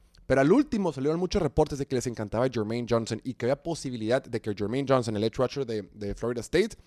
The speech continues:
se pudiera ir en el cuatro. Pero no, se fueron por el mejor corner de esta generación,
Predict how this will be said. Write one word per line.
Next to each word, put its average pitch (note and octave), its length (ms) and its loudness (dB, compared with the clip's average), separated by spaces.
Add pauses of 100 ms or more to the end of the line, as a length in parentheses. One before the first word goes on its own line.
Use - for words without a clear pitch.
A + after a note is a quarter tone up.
(300)
se C#3 160 0
pudiera B2 260 0
ir C3+ 80 0
en D#3+ 80 -2
el A2+ 160 -4
cuatro. C#3 540 6 (720)
Pero D#3+ 160 10
no, A3+ 340 6 (180)
se C3+ 160 0
fueron D#3+ 220 2
por D#3 140 2
el C#3 40 -4
mejor C3 380 -4
corner E3 460 8
de C3+ 60 -4
esta C#3+ 200 -10
generación, C#3+ 640 -8